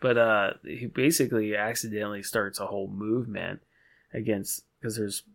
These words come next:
poverty, and there's this, there's this war between,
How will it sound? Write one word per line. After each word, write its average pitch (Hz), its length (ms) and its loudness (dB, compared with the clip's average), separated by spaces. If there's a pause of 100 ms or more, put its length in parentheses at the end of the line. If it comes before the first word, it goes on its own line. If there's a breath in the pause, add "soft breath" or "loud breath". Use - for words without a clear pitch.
(140)
poverty, 104 720 2
and 107 140 -2
there's 104 160 -4
this, - 400 -4
there's 113 200 -2
this 107 200 -4
war 120 320 6
between, 107 600 -2